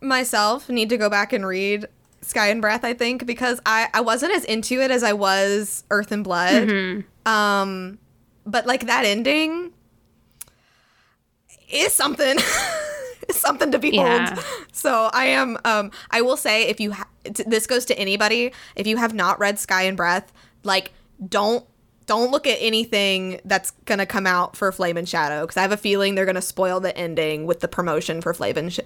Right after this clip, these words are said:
Speaker 1: Flame and Shadow, and you, like, don't want the ending spoiled.
Speaker 2: Um,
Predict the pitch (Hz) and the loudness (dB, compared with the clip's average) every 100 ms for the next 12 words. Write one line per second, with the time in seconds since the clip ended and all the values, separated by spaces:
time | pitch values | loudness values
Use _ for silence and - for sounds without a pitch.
0 | _ - 190 190 165 156 180 202 202 190 | _ -2 -2 0 -2 0 2 0 0 0
1 | 202 208 208 196 190 180 - 170 151 180 | 2 0 0 -2 -2 -4 -4 -4 -6 -6
2 | - 64 101 202 233 - _ - - _ | -4 -4 -2 -4 -6 -12 _ -20 -20 _
3 | - - 214 202 190 190 | -12 0 0 2 -2 -4